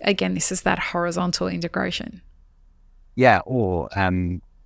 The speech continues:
Speaker 2: a slightly different take on it is that they are, rather than turning into an investment bank, they're actually using all their customers as, like, a crowdfunding borrowing
Speaker 1: Yeah.
Speaker 2: service, and the only interest that they're paying is the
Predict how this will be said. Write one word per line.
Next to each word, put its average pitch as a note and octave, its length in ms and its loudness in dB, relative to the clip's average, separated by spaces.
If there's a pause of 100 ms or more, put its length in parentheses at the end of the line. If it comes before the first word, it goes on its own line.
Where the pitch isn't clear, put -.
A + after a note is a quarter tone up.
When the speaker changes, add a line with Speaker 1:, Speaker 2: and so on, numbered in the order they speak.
(840)
Speaker 2:
a F#2+ 80 -2
slightly F2 420 -2
different F2 340 0
take - 320 -4
on D#2 100 0
it C#2+ 220 -4
is F2 200 -6
that D#2 220 -2
they E2 340 0
are, E2 400 2
rather F#2 260 2
than E2+ 380 -4 (100)
turning E2+ 260 -2
into E2 220 -4
an E2 60 0
investment E2 560 -4
bank, C#2 180 -4
they're F2 120 2
actually F2 300 -2
using E2+ 320 -2
all E2 120 2
their D#2+ 120 0
customers E2 640 -4
as, E2 240 -4
like, F2 120 -6
a F2+ 60 -8
crowdfunding E2 920 -2
borrowing E2+ 320 2
Speaker 1:
Yeah. B3+ 120 4
Speaker 2:
service, F2 460 -6
and E2+ 200 -6 (300)
the G2 100 2
only G2 240 4
interest G2 460 0
that C2+ 100 -6
they're D#2+ 120 -4
paying E2+ 340 0
is D#2 180 -6
the D#2+ 340 0